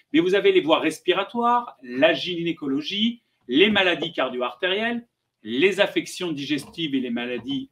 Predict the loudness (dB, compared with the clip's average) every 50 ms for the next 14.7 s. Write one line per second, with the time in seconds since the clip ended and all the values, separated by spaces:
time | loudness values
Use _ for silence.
0 | _ -12 -10 -10 -8 -6 -6 -4 -2 -2 -2 -2 -4 -6 -8 _ _ _ _ _
1 | _ -6 -4 -2 2 2 2 2 2 -2 -2 -10 -6 -4 -2 -2 -2 -4 -10 -12
2 | -12 -8 -6 -6 -6 -6 -4 -6 -4 -2 -2 -2 -2 -4 -4 -2 -2 -2 0 0
3 | 0 0 2 4 4 4 2 0 -6 _ -6 -4 -2 -2 0 -2 -2 -4 -4 -6
4 | -6 -6 -8 -8 -6 -6 -2 0 -2 -2 -2 _ _ _ _ _ _ _ -4 0
5 | 0 2 2 2 0 -2 -2 -2 -4 -4 -6 -8 -6 -4 -4 -4 -4 -4 -6 -4
6 | 0 2 2 2 2 0 -2 -6 -6 -6 -6 -8 -6 -2 -2 -2 0 -2 -4 -2
7 | 0 2 2 2 2 0 -2 -4 -6 _ _ _ _ _ _ -8 -2 2 2 2
8 | 2 2 -2 0 0 -2 -2 -2 -2 -2 -2 -4 -6 -10 -12 -14 -14 _ _ _
9 | _ _ _ _ -8 -2 2 2 2 2 2 -2 -2 0 0 0 0 -2 -4 -8
10 | -12 -14 -14 -14 _ _ _ _ _ _ _ _ _ -14 -10 -6 -2 0 0 0
11 | 0 -2 -2 0 -2 -2 -4 -4 -8 -12 -12 -14 -14 -16 _ _ _ _ _ _
12 | -14 -10 -4 2 2 2 4 4 2 0 2 0 -4 -4 -6 -8 -6 -6 -6 -6
13 | -8 -8 -6 -4 -4 -4 -4 -6 -8 -8 -10 -8 -8 -10 -8 -6 -4 -2 -2 -2
14 | -2 -4 -8 -8 -8 -8 -6 -2 -2 -2 -2 -2 -6